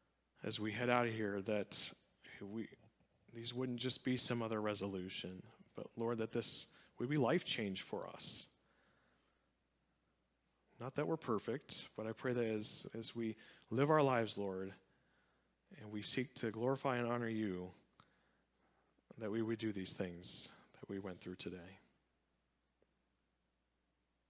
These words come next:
And it's not just these scriptures, Lord. We thank you for your word, the,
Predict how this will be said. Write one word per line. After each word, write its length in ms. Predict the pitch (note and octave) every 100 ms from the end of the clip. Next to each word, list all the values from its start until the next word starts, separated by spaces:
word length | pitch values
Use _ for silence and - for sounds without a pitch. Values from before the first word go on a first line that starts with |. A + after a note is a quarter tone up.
| _ _ _ _ _ _ _
And 80 | A2+
it's 160 | G#2+ -
not 140 | B2
just 340 | - A#2+ - -
these 160 | A2
scriptures, 500 | - G#2+ F#2+ - F#2+
Lord. 160 | G2 G2
We 80 | G2+
thank 240 | B2 A#2
you 60 | A2
for 180 | -
your 120 | A2+ F#2+
word, 460 | G#2 A#2 B2 G2
the, 180 | G2+ G2